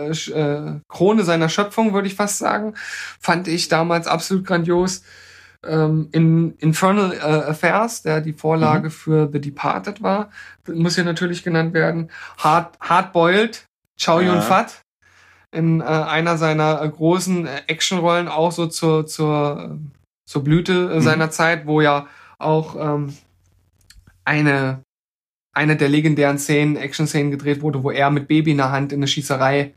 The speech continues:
Speaker 2: Ja.
Speaker 1: halt, äh, sozusagen schlittert.
Speaker 2: Fearless kann ich auch noch empfehlen.
Speaker 1: Ja, auch mit Jet Li.
Speaker 2: Genau.
Speaker 1: Ja. Auch, äh, sehr guter Film. Ich, also alle, ähm, äh, a-, asiatischen, ich weiß nicht, ob alle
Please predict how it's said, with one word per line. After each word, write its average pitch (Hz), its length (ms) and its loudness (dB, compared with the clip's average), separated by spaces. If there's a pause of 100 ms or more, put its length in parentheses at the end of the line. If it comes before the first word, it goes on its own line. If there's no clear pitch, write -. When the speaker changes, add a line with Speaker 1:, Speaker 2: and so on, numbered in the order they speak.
(120)
Speaker 2:
Ja. 113 340 2 (100)
Speaker 1:
halt, 123 300 -2
äh, 131 280 -4 (640)
sozusagen 139 640 0
schlittert. 151 520 0 (1400)
Speaker 2:
Fearless 120 460 2
kann 113 140 0
ich 104 120 -6
auch 113 160 0
noch 120 140 -4
empfehlen. 127 400 -4 (500)
Speaker 1:
Ja, 156 640 2 (220)
auch 175 100 4
mit 165 140 4
Jet 143 140 -2
Li. 127 180 -10 (180)
Speaker 2:
Genau. 107 340 0
Speaker 1:
Ja. - 140 -10 (640)
Auch, 156 300 0
äh, 170 180 2
sehr 165 160 2
guter 165 240 -4
Film. 170 320 0
Ich, 139 220 -8
also 139 160 -2
alle, 156 520 4
ähm, 139 340 -2 (520)
äh, 156 120 -10 (120)
a-, 135 300 -2
asiatischen, 147 640 0
ich 143 80 -4
weiß 143 140 2
nicht, 156 100 0
ob - 80 -4
alle 156 420 4